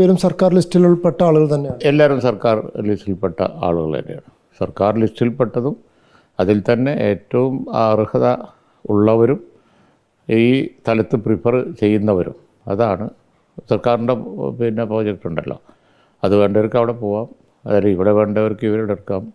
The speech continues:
Speaker 2: എന്നുള്ള നിലയിലാണ് പ്ലാൻ ചെയ്തത്. അതുപോലെ തന്നെ വേറെ വോളണ്ടറി ഓർഗനൈസേഷൻസൊക്കെ കൊടുക്കുന്ന, ആ, ചെറിയ ചെറിയ പദ്ധതികളുണ്ട്. ഇപ്പോൾ സർക്കാരിൻ്റെ, ആ, കഴിഞ്ഞാൽ ഏറ്റവും വലിയ നമ്പർ,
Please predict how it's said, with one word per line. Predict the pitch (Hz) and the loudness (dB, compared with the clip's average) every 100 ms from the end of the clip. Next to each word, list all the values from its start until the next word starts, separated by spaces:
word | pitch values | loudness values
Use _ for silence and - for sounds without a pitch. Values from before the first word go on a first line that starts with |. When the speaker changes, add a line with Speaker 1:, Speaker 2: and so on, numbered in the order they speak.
| - 107 | -6 -4
Speaker 2:
എന്നുള്ള | 107 113 120 104 | -2 -2 0 0
നിലയിലാണ് | 101 110 110 107 135 - - _ _ _ _ _ _ - | -2 -2 -2 -4 -6 -10 -20 _ _ _ _ _ _ -2
പ്ലാൻ | 104 101 90 | 0 2 0
ചെയ്തത്. | 82 73 76 - - _ _ - | -2 -2 -6 -10 -14 _ _ 0
അതുപോലെ | 110 113 113 120 | 2 2 2 0
തന്നെ | 120 120 | 0 0
വേറെ | 113 117 131 - - - | 0 0 0 -4 -12 -4
വോളണ്ടറി | 139 127 117 120 120 127 - 117 | -2 0 0 0 0 -4 -4 -4
ഓർഗനൈസേഷൻസൊക്കെ | 110 117 117 - 113 110 101 113 92 113 - - _ _ _ _ 120 | -2 -4 -4 -4 -6 -6 -6 -8 -8 -8 -10 -16 _ _ _ _ -2
കൊടുക്കുന്ന, | 104 107 113 113 - _ _ _ - | 0 0 0 -2 -8 _ _ _ -2
ആ, | 117 107 107 | 0 2 0
ചെറിയ | 110 107 110 107 _ | 0 0 0 -4 _
ചെറിയ | 101 107 107 101 | -2 0 -2 -4
പദ്ധതികളുണ്ട്. | 90 87 82 78 - - 87 | -4 -4 -2 -4 -6 -6 -8
ഇപ്പോൾ | - 139 214 - _ _ _ _ - | -4 -6 -6 -12 _ _ _ _ -2
സർക്കാരിൻ്റെ, | 127 - 143 147 151 156 156 - - _ _ _ - | -2 0 2 2 2 2 0 -4 -18 _ _ _ -10
ആ, | - 120 120 117 117 113 | -2 2 2 2 0 0
കഴിഞ്ഞാൽ | 113 117 117 107 | 0 0 0 -2
ഏറ്റവും | 101 117 | -2 -2
വലിയ | 113 107 98 | -2 0 -2
നമ്പർ, | 104 107 | -2 -2